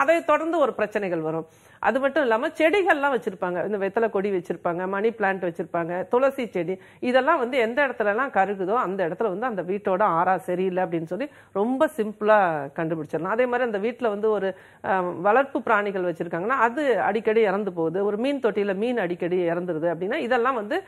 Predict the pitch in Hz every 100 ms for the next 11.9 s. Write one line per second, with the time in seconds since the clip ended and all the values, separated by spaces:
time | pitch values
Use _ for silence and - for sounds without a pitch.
0 | - - 214 214 277 254 226 190 196 226
1 | 220 - 196 214 208 226 190 202 190 185
2 | 294 208 180 175 208 277 190 180 165 107
3 | 214 254 233 202 214 254 208 339 - -
4 | - 233 240 247 220 233 285 240 247 277
5 | 240 294 233 196 185 175 156 - 185 214
6 | 170 143 147 131 151 147 - 147 139 -
7 | 220 220 247 294 196 202 202 247 220 269
8 | 190 220 233 220 214 240 202 214 208 175
9 | 185 185 170 170 170 160 220 330 - -
10 | 196 180 247 285 269 226 190 185 208 233
11 | 240 202 190 214 185 185 247 233 247